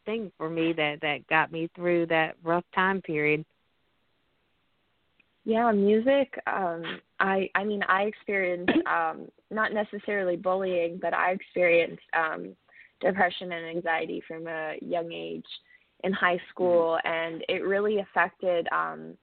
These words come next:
Speaker 2: how I did in school, and it was, um, debilitate-, debilitating at times. And, um, I can imagine for you too, Sandy, that it's hard because up until a couple of years ago, um, depression and anxiety weren't really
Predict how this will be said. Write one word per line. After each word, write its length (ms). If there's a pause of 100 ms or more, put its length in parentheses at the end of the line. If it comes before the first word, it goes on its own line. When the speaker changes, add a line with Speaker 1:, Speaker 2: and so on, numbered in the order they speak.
(200)
Speaker 2:
how 200
I 120
did 200
in 160 (120)
school, 460
and 340
it 200
was, 260 (160)
um, 260
debilitate-, 640 (420)
debilitating 800
at 160
times. 340 (120)
And, 380 (120)
um, 320 (380)
I 80
can 140
imagine 440
for 80
you 220 (100)
too, 160 (100)
Sandy, 480
that 320
it's 240
hard 360
because 380 (420)
up 160
until 300
a 80
couple 300
of 60
years 400
ago, 460
um, 440 (760)
depression 460
and 140
anxiety 500
weren't 220
really 260